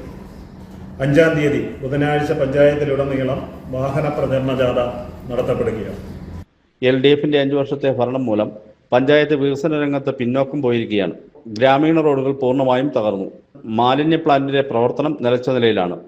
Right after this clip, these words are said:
Speaker 2: ടൗണിലെ ശൗചാലയങ്ങൾ അടഞ്ഞു കിടക്കുകയുമാണ്. ബസ് സ്റ്റാൻഡും പരിസരവും വാഹനങ്ങൾക്ക് കയറാൻ പറ്റാത്ത നിലയിൽ തകർന്നു കിടക്കുന്നു. വാഗ്ദാനങ്ങൾ മാത്രം നൽകുകയും മാസാമാസം പുതിയ പഞ്ചായത്ത് പ്രസിഡന്റുമാർ മാറുകയും ചെയ്യുന്നതല്ലാതെ വികസന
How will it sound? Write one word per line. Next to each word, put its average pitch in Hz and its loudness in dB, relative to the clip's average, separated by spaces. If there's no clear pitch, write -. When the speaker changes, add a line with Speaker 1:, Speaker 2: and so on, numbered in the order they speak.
Speaker 2:
ടൗണിലെ 147 4
ശൗചാലയങ്ങൾ 143 4
അടഞ്ഞു 135 0
കിടക്കുകയുമാണ്. 120 -2
ബസ് 123 2
സ്റ്റാൻഡും 165 2
പരിസരവും 131 0
വാഹനങ്ങൾക്ക് 143 0
കയറാൻ 123 2
പറ്റാത്ത 123 -2
നിലയിൽ 117 0
തകർന്നു 120 2
കിടക്കുന്നു. 101 -2
വാഗ്ദാനങ്ങൾ 165 2
മാത്രം 147 0
നൽകുകയും 139 -2
മാസാമാസം 139 2
പുതിയ 123 0
പഞ്ചായത്ത് 131 2
പ്രസിഡന്റുമാർ 127 -2
മാറുകയും 135 2
ചെയ്യുന്നതല്ലാതെ 104 0
വികസന 156 2